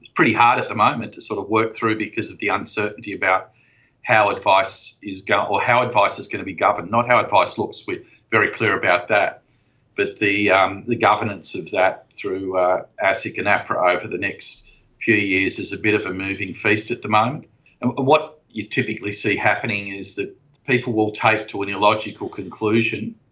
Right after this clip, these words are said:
uh, something that one of the regulators puts out and it becomes all doom and gloom.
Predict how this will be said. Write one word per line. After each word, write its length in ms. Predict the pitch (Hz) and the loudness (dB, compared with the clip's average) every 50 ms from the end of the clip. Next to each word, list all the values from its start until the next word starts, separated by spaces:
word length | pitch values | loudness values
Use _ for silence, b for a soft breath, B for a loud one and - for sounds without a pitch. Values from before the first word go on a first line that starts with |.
| _ _ - | _ _ -4
uh, 160 | 104 104 101 - | 0 0 0 0
something 460 | - - 110 98 - - 113 107 107 | 0 0 0 0 0 -2 -2 -2 0
that 160 | 104 98 - | -2 -2 0
one 140 | 113 107 104 | 0 0 0
of 80 | 98 90 | 0 -4
the 80 | 101 | -2
regulators 600 | 98 104 107 110 107 101 101 98 101 98 95 95 | 0 0 0 2 2 2 4 4 4 2 0 -4
puts 320 | - - 113 107 - - - | -6 -4 -6 -6 -6 -2 2
out 380 | 107 101 101 101 - - - | 4 4 4 4 2 -2 -6
and 160 | 110 101 101 98 | -8 -8 -8 -8
it 220 | 87 - - - | -12 -12 -10 -8
becomes 400 | 113 107 - - 110 113 110 107 | -8 -6 0 0 0 0 0 -4
all 160 | 104 92 92 | -4 -4 -4
doom 260 | 92 98 98 98 95 | -6 -6 -6 -6 -6
and 140 | 92 95 95 - | -8 -10 -10 -8
gloom. 380 | 98 101 101 123 156 175 - | -4 -2 -2 -2 -2 -4 -10